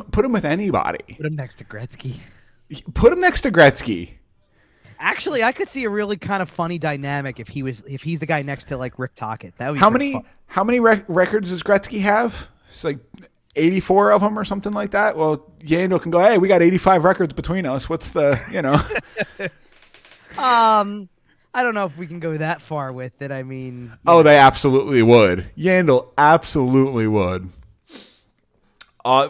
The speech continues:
Speaker 2: Well,
Speaker 1: well,
Speaker 2: either way.
Speaker 1: I would be very surprised if Keith Yandle's next, uh,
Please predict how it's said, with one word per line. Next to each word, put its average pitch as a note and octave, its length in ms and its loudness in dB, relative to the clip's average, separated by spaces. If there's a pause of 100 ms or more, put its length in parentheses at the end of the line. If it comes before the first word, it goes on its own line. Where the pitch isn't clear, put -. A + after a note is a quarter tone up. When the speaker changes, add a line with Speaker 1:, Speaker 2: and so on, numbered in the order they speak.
Speaker 2:
Well, G3+ 160 -2
Speaker 1:
well, D#3 180 6
Speaker 2:
either D#3 160 0
way. C3+ 120 -6 (680)
Speaker 1:
I D#3 180 8
would E3 140 8
be C3+ 120 4
very C3+ 360 6
surprised G#2 960 -2 (200)
if A2 200 -10
Keith A#2+ 260 -2
Yandle's G2+ 460 0
next, G2+ 680 -4
uh, F2 300 -4